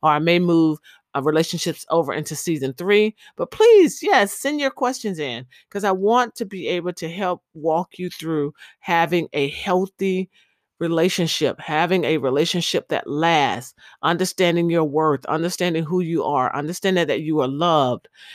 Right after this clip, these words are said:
and understanding that he has given you a sound mind so you don't have to go to your neighbor or to anyone trying to figure out how to have the relationship that you have. No, you have a relationship with Christ, and out of that relationship with him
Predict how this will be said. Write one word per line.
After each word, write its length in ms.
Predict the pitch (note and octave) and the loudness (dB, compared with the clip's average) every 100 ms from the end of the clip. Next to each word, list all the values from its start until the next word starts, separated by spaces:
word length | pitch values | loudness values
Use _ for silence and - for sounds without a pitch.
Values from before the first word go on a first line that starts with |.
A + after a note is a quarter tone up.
| - | -6
and 120 | C#3 | 0
understanding 560 | D#3+ D3 - D#3+ D3+ D3 | 0 -2 -2 0 0 0
that 160 | C3+ | -2
he 160 | D#3 D3+ | -2 -4
has 120 | C#3 | -4
given 260 | - D3+ D3 | -6 -6 -4
you 180 | C3+ | -2
a 40 | A#2+ | -4
sound 500 | - - D3 C#3 C3+ | -4 -4 -2 -2 -4
mind 360 | B2+ A#2+ A#2 B2+ - - | -6 -6 -8 -12 -18 -12
so 160 | - | -4
you 160 | D#3+ D#3 | -2 2
don't 140 | D#3+ | 2
have 160 | D#3+ D3+ | 2 0
to 100 | C#3+ | -2
go 240 | B2+ D#3 | 2 2
to 200 | D3 - | 2 -4
your 140 | C#3+ B2+ | 0 0
neighbor 540 | C3 C#3 D3 C#3+ B2 - - - | 2 2 2 0 -6 -8 -20 -10
or 100 | B2+ | -8
to 200 | B2+ E3+ | 0 2
anyone 480 | - D3+ C#3+ C3+ C3+ | 2 2 2 0 -2
trying 240 | - C#3 | -4 -4
to 80 | C3 | -4
figure 320 | - D#3+ C#3 | -2 0 2
out 80 | A#2+ | 0
how 440 | C3 D3 C#3 C3+ B2+ _ | -2 0 0 0 -2 _
to 100 | - | -6
have 160 | D3 C#3 | -2 0
the 120 | B2+ | -2
relationship 540 | B2+ C3+ - C3+ C3+ | -2 -2 -2 -6 -6
that 200 | - B2 | -6 -8
you 100 | C3 | -4
have. 220 | C#3+ C3 B2+ | -2 -2 0
No, 420 | D3+ C#3+ A#2+ B2+ _ _ - | 2 2 2 -4 _ _ 0
you 120 | E3+ | 2
have 180 | E3+ C#3 | 4 4
a 60 | C3 | 2
relationship 600 | C3 C#3 - D3 - - | 2 2 0 -4 -4 -4
with 100 | - | -4
Christ, 420 | - F#3 F#3+ - | 0 2 2 -2
and 120 | - | -6
out 160 | - D3 | -2 0
of 80 | D#3 | 0
that 160 | D3 | 0
relationship 540 | C#3+ C#3 C#3 D3+ - - | 0 0 0 -4 -4 -4
with 120 | B2 | -4
him 340 | E3+ C#3 B2+ | -2 -2 -4